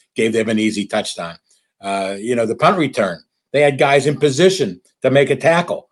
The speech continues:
It was a very good punt, but the guys just missed tackles and it turned into a, to a touchdown. It sort of turned the momentum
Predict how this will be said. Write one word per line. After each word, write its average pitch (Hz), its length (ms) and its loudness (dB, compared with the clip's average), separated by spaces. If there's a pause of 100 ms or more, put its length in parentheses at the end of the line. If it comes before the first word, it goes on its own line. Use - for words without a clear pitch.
(240)
It 113 40 -4
was 113 100 -2
a - 20 0
very 180 160 6
good 151 220 2
punt, 160 280 0 (320)
but 110 140 -4
the 127 80 -2
guys 143 380 2
just 147 240 -2
missed 135 240 0
tackles 151 420 2
and 123 80 -2
it 117 80 -8
turned 127 220 2
into 107 220 0
a, - 40 -6 (320)
to 110 80 -2
a 101 60 -2
touchdown. 107 480 -2
It 104 100 -8
sort 120 220 -4
of - 80 -10
turned 131 200 0
the 117 60 0
momentum 117 480 -2